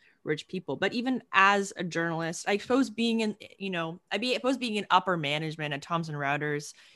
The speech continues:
you meet powerful people there too. But, but she has a lot of rich, <laughs> rich friends that she spends time with. And I think, um,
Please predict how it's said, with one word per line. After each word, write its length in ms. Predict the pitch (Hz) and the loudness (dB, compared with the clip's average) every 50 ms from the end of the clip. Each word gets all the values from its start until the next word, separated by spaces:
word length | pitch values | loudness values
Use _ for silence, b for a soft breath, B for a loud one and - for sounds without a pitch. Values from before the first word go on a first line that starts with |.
| b _ | b _
you 120 | 185 185 | -2 0
meet 140 | 185 180 - | 0 0 2
powerful 260 | - 180 165 170 170 | 4 4 4 4 2
people 300 | 156 - 180 160 151 156 | 0 -4 -4 -4 -4 -4
there 220 | 143 143 131 135 135 | -4 -2 -4 -4 -4
too. 320 | - - 233 196 160 143 | -4 -2 0 0 0 0
But, 260 | 147 - 147 139 - - b b b b b b b b _ | 0 2 2 2 2 -2 b b b b b b b b _
but 140 | 220 208 - | -2 0 0
she 220 | - - 240 247 | 2 2 2 4
has 200 | 247 294 302 311 | 6 6 6 8
a 80 | 381 359 | 6 2
lot 340 | 269 196 175 180 185 190 | 4 8 10 10 10 10
of 300 | 196 185 175 160 - - _ _ _ _ _ _ | 8 4 0 -2 -12 -20 _ _ _ _ _ _
rich, 380 | - 165 175 180 - - - - - - - 208 | -2 0 0 0 0 -2 -4 -4 -6 -4 -4 -6
<laughs> 200 | - - - _ | -6 -6 -8 _
rich 260 | 208 214 - - - | -4 -4 -4 -6 -12
friends 760 | - - 196 190 185 175 147 127 151 156 190 214 208 - - _ | -2 4 8 8 10 10 8 6 2 -2 -4 -6 -6 -8 -10 _
that 280 | 202 185 180 170 165 - - | 4 6 6 6 6 2 -8
she 200 | - - 202 196 | -10 -6 -6 -6
spends 420 | - - 175 165 160 160 160 - | -4 0 0 0 0 -2 -8 -10
time 340 | - 185 175 160 160 156 147 | -8 -4 -2 -2 -2 -4 -4
with. 200 | 139 123 117 - - | -4 -6 -6 -4 -4
And 120 | 175 170 | -2 -2
I 120 | 165 160 | 0 -2
think, 380 | 165 - - 170 160 160 156 - B B B B B B B B B - | -2 -4 -4 -4 -4 -4 -6 -10 B B B B B B B B B -2
um, 380 | 156 151 147 143 143 143 151 | 0 0 0 0 -2 -8 -12